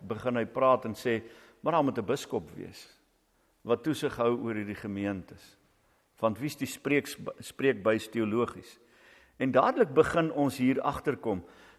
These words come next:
dat hier begin wegbeweeg word van die Bybelse patroon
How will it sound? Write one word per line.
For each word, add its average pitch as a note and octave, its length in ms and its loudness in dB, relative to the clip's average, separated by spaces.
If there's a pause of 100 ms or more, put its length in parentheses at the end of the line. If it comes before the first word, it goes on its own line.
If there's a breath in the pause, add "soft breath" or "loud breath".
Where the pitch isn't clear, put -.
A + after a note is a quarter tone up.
dat C3+ 180 6
hier F#3+ 140 0
begin F#3 400 0 (120)
wegbeweeg C3+ 720 4
word A2+ 280 0
van B2 180 -2
die B2 100 -2
Bybelse D3+ 460 2
patroon B2+ 600 0